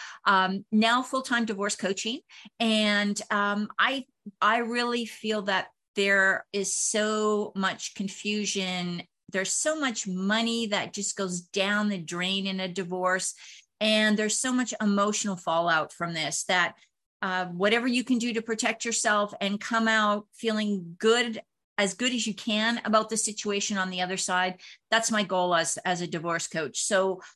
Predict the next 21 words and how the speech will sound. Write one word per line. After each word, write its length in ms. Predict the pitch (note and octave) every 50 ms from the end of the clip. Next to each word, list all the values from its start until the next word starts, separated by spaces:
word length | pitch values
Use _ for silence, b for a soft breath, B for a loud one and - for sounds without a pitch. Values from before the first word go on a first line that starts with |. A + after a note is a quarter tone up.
| B _ -
I, 300 | - G3 A3 B3 A#3+ G#3 - - F#3+ - _ _ _ _ _ _ _ _ _ -
I 220 | F#3 F#3+ G#3 A#3
wanted 540 | A3+ G3+ G3 G#3+ A3 A#3+ B3+ C4 C4 B3 -
to 140 | - - A3+
start 460 | G#3+ - - - G#3+ G#3 G3+ G3+ -
working 400 | G#3 G#3 G#3 G#3 G#3 G#3+ G3+ G3
with 240 | F#3 F#3+ F#3+ F#3+ -
women 640 | F#3 G3 G#3 G3+ G3+ G3 F#3+ F#3+ F#3 F3+ E3+ - _ _ _ _ _ _ _ _ -
earlier 480 | A3+ A#3+ B3 A#3 A3 G3+ F3 E3+ E3+ F3+
because 280 | F3 G3+ - B3 G#3+
I 60 | A#3+ A#3
get 140 | B3+ C#4
a 60 | C4+ B3+
lot 240 | A#3+ A#3 A#3 A#3
of 60 | A#3 A3+
referrals 500 | A3 G#3+ A3 - G#3 G#3 G3+ G#3 G#3 -
from 140 | G3+ F3+
attorneys, 560 | F#3 F3+ - - G3+ G3 G3+ A3 A#3 B3+ - -
but 120 | A#3 A3
these, 240 | A#3 B3 C4 A#3+ -
a 60 | A#3